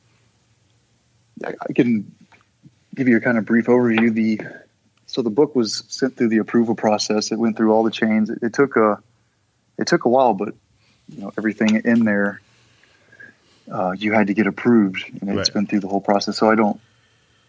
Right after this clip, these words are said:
Speaker 1: uh, the book tells it all. So I can, I can give a, a, a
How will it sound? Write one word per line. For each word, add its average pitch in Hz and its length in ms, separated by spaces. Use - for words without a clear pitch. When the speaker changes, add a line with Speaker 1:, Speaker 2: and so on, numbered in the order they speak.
Speaker 1:
uh, - 260
the 107 80
book 104 300
tells 107 240
it 107 60
all. 107 180
So 110 120
I 110 40
can, 117 140
I - 20
can 113 180
give 104 140
a, 98 300
a, 101 300
a 95 40